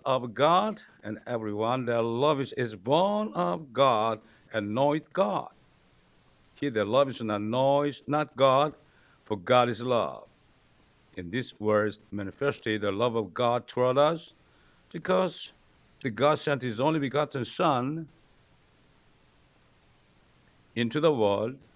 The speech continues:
that we might live through him. Herein is love, and not that we loved God, but that he loved us, and sent his Son to be the propitiation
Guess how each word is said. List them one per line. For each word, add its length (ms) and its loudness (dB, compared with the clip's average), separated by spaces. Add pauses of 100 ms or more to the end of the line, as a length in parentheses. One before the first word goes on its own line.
(600)
that 120 -2
we 160 0
might 440 -2
live 320 -2 (840)
through 280 -2
him. 480 -8 (360)
Herein 520 2
is 200 0
love, 420 -2
and 120 -4
not 220 -2
that 200 2
we 180 0
loved 320 0
God, 420 2 (440)
but 140 -6
that 180 2
he 200 0
loved 340 0
us, 340 -12 (260)
and 120 -6
sent 240 -2
his 220 -6
Son 460 -2
to 180 -4
be 220 -2
the 140 -6
propitiation 1080 -4